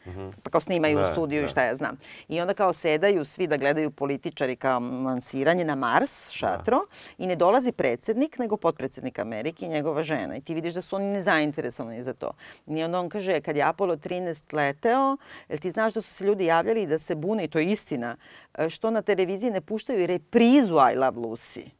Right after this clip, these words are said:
Speaker 2: Reprizu.
Speaker 1: Da, da, da.
Speaker 2: Razumeš?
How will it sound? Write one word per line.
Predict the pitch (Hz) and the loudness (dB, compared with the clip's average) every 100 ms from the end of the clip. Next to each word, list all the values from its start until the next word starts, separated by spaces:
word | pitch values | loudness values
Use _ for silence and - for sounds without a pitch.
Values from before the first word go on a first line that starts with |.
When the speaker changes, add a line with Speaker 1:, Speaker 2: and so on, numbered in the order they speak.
| _ - _ _ - | _ -20 _ _ 0
Speaker 2:
Reprizu. | 160 165 - 233 240 320 220 | 2 4 8 10 12 10 8
Speaker 1:
Da, | 147 123 | 6 8
da, | 123 | 10
da. | 120 101 - | 8 6 4
Speaker 2:
Razumeš? | 147 151 180 269 - | 0 2 2 2 0